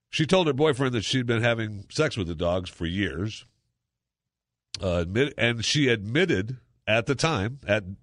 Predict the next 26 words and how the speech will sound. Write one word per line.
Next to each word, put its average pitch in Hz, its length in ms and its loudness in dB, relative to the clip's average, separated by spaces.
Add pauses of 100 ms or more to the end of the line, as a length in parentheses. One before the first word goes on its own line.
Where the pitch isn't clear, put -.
(200)
the 101 320 2
evening 110 380 2
dinner, 85 420 0 (760)
that 120 580 2 (120)
she - 220 2
was 131 180 2
lacing 143 440 2
their 113 140 4
food 139 320 2
with 98 300 0
drink, 120 520 0 (580)
food 160 180 4
and 165 240 2
drink, 92 340 0 (500)
with 127 280 2
toilet 156 420 4
bowl 104 260 4
cleaner 92 440 -4 (140)
and 113 160 -2
rubbing 123 320 2
alcohol. 80 600 -2 (2250)
Okay. 175 300 0 (840)
Okay. 151 340 -4 (300)
So 160 340 2 (180)
everything 226 440 4
was 160 240 2